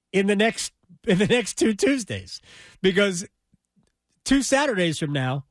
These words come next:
actually, yeah, well, wh-, however many days, eleven days from now, Ohio State and Michigan are going to play each other, and they can't both win.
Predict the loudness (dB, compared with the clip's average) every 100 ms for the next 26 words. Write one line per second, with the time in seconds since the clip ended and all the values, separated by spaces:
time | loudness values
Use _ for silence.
0 | _ _ _ -2 0 2 0 0 0 0
1 | 0 2 0 -2 -4 -2 0 2 2 0
2 | 0 2 2 2 2 2 2 2 0 0
3 | -2 -2 -2 -4 -10 _ _ _ _ 0
4 | 2 2 0 0 0 2 0 0 0 0
5 | 0 0 0 -2 -4 0 0 0 -2 -4
6 | -4 -10 _ _ _ _ -4 0 0 0
7 | 0 0 0 0 0 -2 -2 -2 -2 -8